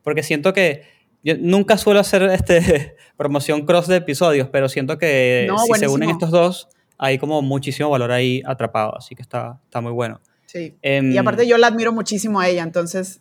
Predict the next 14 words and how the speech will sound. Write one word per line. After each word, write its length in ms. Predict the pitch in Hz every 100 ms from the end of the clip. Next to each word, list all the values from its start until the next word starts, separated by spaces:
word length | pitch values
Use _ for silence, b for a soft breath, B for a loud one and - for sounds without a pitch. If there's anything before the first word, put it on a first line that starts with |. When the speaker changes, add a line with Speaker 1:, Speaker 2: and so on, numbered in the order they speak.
| _
Speaker 2:
sí, 360 | - 170 -
escuchen 340 | - - 165 156
Speaker 1:
¿Ah, 40 |
Speaker 2:
su 120 | -
Speaker 1:
sí? 60 | 185
Speaker 2:
episodio. 260 | 220 160 151
Speaker 1:
Ah, 40 |
bueno, 280 | 180 202 151
mira, 400 | 190 165 123 -
Speaker 2:
<laughs> 20 |
Speaker 1:
qué 80 | 214
Speaker 2:
Sí. 60 | 139
Speaker 1:
cool. 280 | 180 131 - B B 196
Este, 1120 | - 143 - 156 143 139 131 127 120 - -